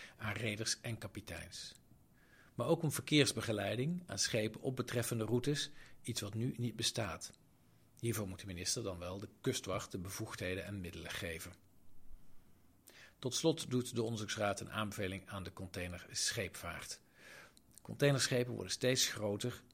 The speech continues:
en daarmee stabieler. We hebben het hier over ultra-large container ships. Deze schepen zijn gemiddeld vierhonderd meter lang en zestig meter breed en er kunnen vijftien tot twintigduizend standaard containers op worden vervoerd.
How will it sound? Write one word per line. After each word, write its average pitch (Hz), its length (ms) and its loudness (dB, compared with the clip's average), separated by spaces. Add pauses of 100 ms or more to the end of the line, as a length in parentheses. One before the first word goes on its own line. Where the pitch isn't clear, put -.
(140)
en 104 180 -4
daarmee 92 400 -4
stabieler. 107 760 0 (1200)
We 120 100 0
hebben 147 140 2
het 120 100 -2
hier 127 180 2
over 117 240 2 (120)
ultra-large 120 720 4
container 107 460 0
ships. - 500 0 (720)
Deze 92 220 -6
schepen 110 420 2
zijn 95 240 -4
gemiddeld 107 540 -2
vierhonderd 113 560 4
meter 101 240 -2
lang 104 220 0
en 95 100 -4
zestig - 480 2
meter 104 260 -2
breed 95 380 -4 (520)
en 101 100 -6
er 110 80 -4
kunnen 92 220 -4
vijftien 113 440 0
tot 98 200 -6
twintigduizend 104 840 2
standaard 104 440 2
containers 90 500 -4
op 92 100 -10
worden 85 200 -6
vervoerd. 90 640 -10